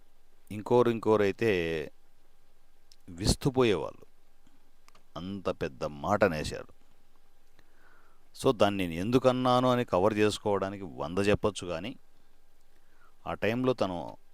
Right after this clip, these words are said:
ఆ మాట అనడం అనేది నిజంగా జన సైనికుల గుండెలు పగిలిపోయాయి.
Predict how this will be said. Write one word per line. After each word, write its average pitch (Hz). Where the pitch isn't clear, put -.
ఆ 82
మాట 87
అనడం 90
అనేది 82
నిజంగా 87
జన 82
సైనికుల 90
గుండెలు 90
పగిలిపోయాయి. 76